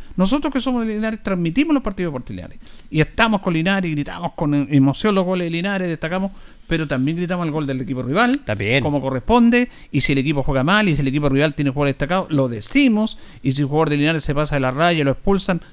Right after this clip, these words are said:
Speaker 1: está
Speaker 2: También
Speaker 1: bien
Speaker 2: lo decimos.
Speaker 1: expulsado, pero esto no, eh, esto de las transmisiones de Copa Libertadores, que no, este monopolio que tiene espien, eh, el otro día el Pollo Viñolo con López enfermante, le faltaba que echaran la cancha para jugar por San Lorenzo, y habíamos chilenos viendo el partido, pues.
Speaker 2: Sí.
Speaker 1: Entonces lo que dice usted,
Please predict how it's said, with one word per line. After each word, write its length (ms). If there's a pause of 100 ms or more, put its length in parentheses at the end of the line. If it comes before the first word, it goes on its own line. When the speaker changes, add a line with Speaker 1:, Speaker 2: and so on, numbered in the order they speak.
(140)
Speaker 1:
está 240
Speaker 2:
También 140
Speaker 1:
bien 140
Speaker 2:
lo 60
decimos. 200
Speaker 1:
expulsado, 380 (420)
pero 200
esto 200
no, 360 (240)
eh, 180
esto 260
de 140
las 140
transmisiones 560
de 80
Copa 180
Libertadores, 420
que 100
no, 60
este 180
monopolio 500
que 80
tiene 160
espien, 540 (280)
eh, 240
el 100
otro 140
día 140
el 60
Pollo 260
Viñolo 340
con 160
López 220
enfermante, 880
le 280 (240)
faltaba 300
que 60
echaran 280
la 120
cancha 260
para 100
jugar 200
por 120
San 180
Lorenzo, 580 (240)
y 120
habíamos 360
chilenos 420
viendo 220
el 80
partido, 500
pues. 160
Speaker 2:
Sí. 60
Speaker 1:
Entonces 280
lo 80
que 80
dice 200
usted, 360